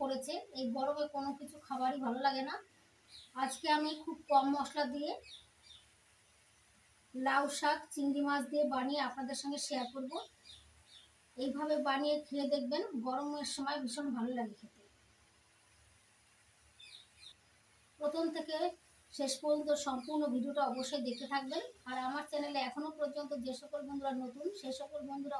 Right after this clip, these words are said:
অবশ্যই আমার চ্যানেলটিকে সাবস্ক্রাইব করে আমার সঙ্গে থাকবেন। লাউ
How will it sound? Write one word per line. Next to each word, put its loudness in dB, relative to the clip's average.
অবশ্যই -8
আমার -8
চ্যানেলটিকে -4
সাবস্ক্রাইব -6
করে -6
আমার -4
সঙ্গে -6
থাকবেন। -4
লাউ 8